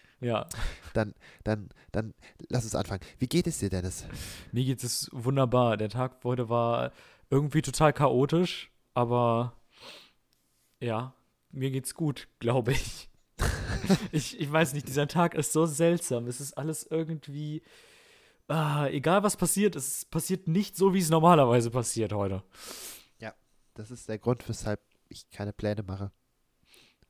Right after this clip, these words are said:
Speaker 1: Nee, also
Speaker 2: Weil
Speaker 1: wenn, irgendwann hat man ja so eine Routine, weißt du, man steht auf und dann, äh,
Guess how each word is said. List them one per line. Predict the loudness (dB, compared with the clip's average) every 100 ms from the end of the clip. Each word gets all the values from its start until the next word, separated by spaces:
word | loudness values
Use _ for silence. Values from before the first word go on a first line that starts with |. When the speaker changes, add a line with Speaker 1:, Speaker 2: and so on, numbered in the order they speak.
| -6
Speaker 1:
Nee, | 0 4 4
also | 2 0
Speaker 2:
Weil | -2 -4
Speaker 1:
wenn, | -6 -2
irgendwann | 0 2 2
hat | 0
man | 2
ja | 2
so | 2
eine | 0 -2
Routine, | 0 2 4 4 2
weißt | 0 -2
du, |
man | -6
steht | -6 -6 0
auf | 4 4 2 0
und | -2
dann, | -2 -2 -6 -6
äh, | -6 -6